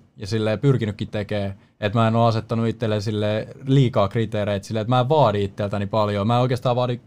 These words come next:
mistään mitään. Tai silleen, että, niinku, ö, loppupelissä silleen, että, että, että tosi moni ihminen vaatii itseltänsä liikaa, mut sit kun sä oot siinä pisteessä, että sä et oikeesti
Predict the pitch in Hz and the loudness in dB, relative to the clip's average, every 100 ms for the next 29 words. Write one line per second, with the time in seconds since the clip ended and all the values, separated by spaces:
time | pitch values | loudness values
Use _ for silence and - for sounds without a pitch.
0 | _ - 143 139 - 110 98 104 101 95 | _ -8 -2 0 2 0 0 -2 -2 -2
1 | 113 107 117 113 113 110 - 120 - - | -2 -2 0 0 0 -2 0 -2 -2 -10
2 | - - - - - 117 113 113 110 104 | -20 -20 -20 -20 0 4 6 4 2 -2
3 | - _ _ _ _ _ - 151 151 147 | -12 _ _ _ _ _ 0 0 2 2
4 | 143 123 - - - 123 120 117 113 110 | 2 2 -2 -10 -8 -4 0 0 0 -4
5 | - 120 - 147 143 120 123 117 113 107 | -6 -4 0 2 2 2 0 0 -2 0
6 | 127 117 101 104 101 104 101 98 107 117 | 2 2 2 -2 -2 -4 -4 -4 -2 -2
7 | 110 98 104 101 - 110 151 143 135 127 | -2 -4 -6 -6 -6 -4 -4 -2 -2 0
8 | - 123 131 120 - 104 101 - 110 104 | 0 -2 -2 -4 -4 -4 -4 -4 -4 -4
9 | - 120 110 95 110 101 | -4 -2 -2 -2 -4 -4